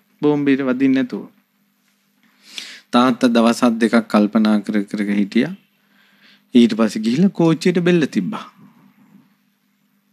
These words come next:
ඔහුගේ මරණය කුඩු පට්ටම් වී යන එකක්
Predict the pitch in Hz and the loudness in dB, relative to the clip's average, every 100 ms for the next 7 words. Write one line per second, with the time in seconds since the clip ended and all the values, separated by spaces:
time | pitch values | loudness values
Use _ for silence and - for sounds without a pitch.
0 | _ _ _ _ _ _ _ - - - | _ _ _ _ _ _ _ -20 -20 -2
1 | 110 135 180 180 170 139 117 113 127 123 | 2 4 4 4 6 6 6 6 2 2
2 | 110 107 - - 196 208 196 139 127 - | 2 2 -2 2 4 6 4 0 -4 0
3 | 120 117 117 110 104 98 | 0 2 2 2 0 -2